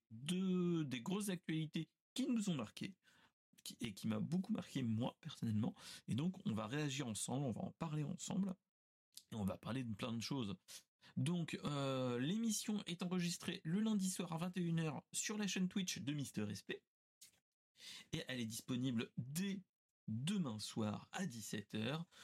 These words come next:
sur YouTube, donc les mardis, sur YouTube et sur toutes les bonnes crèmeries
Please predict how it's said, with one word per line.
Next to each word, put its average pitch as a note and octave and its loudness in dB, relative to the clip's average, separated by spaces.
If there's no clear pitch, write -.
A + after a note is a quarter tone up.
sur A3+ 0
YouTube, D3 0
donc A2 0
les D#3 2
mardis, A2+ -2
sur - 0
YouTube F3+ 2
et F#3 -2
sur - -2
toutes G3 0
les E3 0
bonnes F3 0
crèmeries D#3+ 2